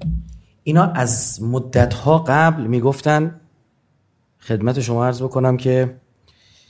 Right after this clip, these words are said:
در همون سالی که مهسا امینی، یعنی بیست بیست و دو بود دیگه، درسته؟ می‌گفتن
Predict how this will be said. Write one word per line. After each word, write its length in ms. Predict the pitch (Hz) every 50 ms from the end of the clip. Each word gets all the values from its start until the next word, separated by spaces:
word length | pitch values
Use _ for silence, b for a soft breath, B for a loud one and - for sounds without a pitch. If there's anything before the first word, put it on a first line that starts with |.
| b b b b _ _ _ _ _ _ _ _ _ _ _ _ _ _ _ _
در 280 | - 120 120 117 117 104
همون 360 | 101 - 143 151 151 147 139
سالی 340 | 139 - - 135 135 131 127
که 100 | - 120
مهسا 440 | 107 110 110 104 101 - - 101
امینی، 540 | 98 104 104 101 98 104 107 110 110 107 107 107 - - - _ _ _
یعنی 100 | 104 104
بیست 220 | 104 110 113 110 -
بیست 200 | 104 95 - -
و 40 | 107
دو 120 | 120 139
بود 100 | 151 156
دیگه، 140 | 101 98 101
درسته؟ 560 | 110 120 117 - - 110 113 120 135 151 160 - _ _ _ _ _ _ _ _ _ b b b b b b b b b _
می‌گفتن 640 | - 123 131 147 147 - 151 147 147 139 139 139 -